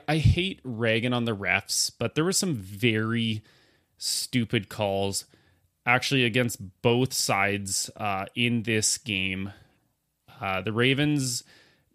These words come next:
got a fourth down goal stop, uh,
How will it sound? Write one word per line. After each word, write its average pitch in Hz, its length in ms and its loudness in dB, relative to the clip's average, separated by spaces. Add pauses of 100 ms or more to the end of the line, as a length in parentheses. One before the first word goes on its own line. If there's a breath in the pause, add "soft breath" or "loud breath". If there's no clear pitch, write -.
(100)
got 110 340 -2
a 104 240 -2
fourth 143 540 -2
down 143 360 2
goal 110 280 0
stop, 82 600 -4 (680 soft breath)
uh, 95 440 0